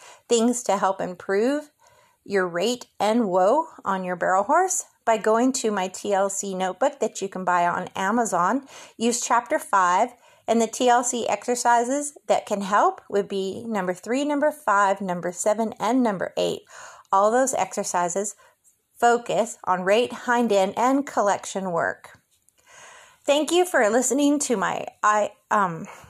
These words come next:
my podcast. And if you would like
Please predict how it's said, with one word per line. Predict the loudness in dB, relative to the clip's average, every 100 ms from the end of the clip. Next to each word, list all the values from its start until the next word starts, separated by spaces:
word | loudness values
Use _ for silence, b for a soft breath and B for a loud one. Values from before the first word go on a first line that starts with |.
| -4
my | -2 -2
podcast. | 0 -2 0 0 0 -2 -4 0
And | 2 2 0 -2 B B B 0
if | 0 2
you | 0 2
would | 2
like | 4 2 2 -2